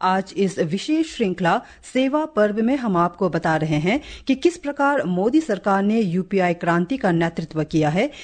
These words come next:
जिससे डिजिटल भुगतान सभी के लिए सहज, सुरक्षित और सुलभ बन गया है। पेश है एक रिपोर्ट।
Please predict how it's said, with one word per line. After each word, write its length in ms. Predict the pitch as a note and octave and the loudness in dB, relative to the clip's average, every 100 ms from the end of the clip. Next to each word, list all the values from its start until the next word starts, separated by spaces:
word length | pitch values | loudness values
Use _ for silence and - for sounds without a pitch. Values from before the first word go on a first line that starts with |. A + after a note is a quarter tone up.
| - | -12
जिससे 340 | E3+ B3 - D4 | -2 -2 2 0
डिजिटल 460 | F3 G#3+ C4+ D4+ | 0 -2 0 0
भुगतान 500 | B3 E3+ - F3+ F#3 | 0 -2 -4 0 0
सभी 360 | G#3+ - A3+ C#4+ | 0 -2 -2 0
के 180 | D4 F#3+ | 0 0
लिए 280 | F3+ F#3 F#3+ | 0 0 -2
सहज, 460 | - D#3+ F#3 G#3+ - - - | -2 -2 0 -2 -8 -16 -4
सुरक्षित 500 | A#3+ C#4 - D4+ D4 | 0 0 0 -2 0
और 120 | F3 | -2
सुलभ 400 | F3 A#3+ G3+ G3 | -2 -2 0 0
बन 240 | - A3+ G#3+ | 0 0 2
गया 240 | C#3+ C#3+ | 2 0
है। 260 | D3 C3+ A#2+ - - - | 0 -2 -6 -12 -20 -2
पेश 300 | F3 F3 - | 0 0 0
है 180 | A#3 D#4+ - | 0 0 -2
एक 240 | E3 D#3 G3 | -2 0 -2
रिपोर्ट। 520 | G3+ - A#2+ - | -2 -2 -4 -6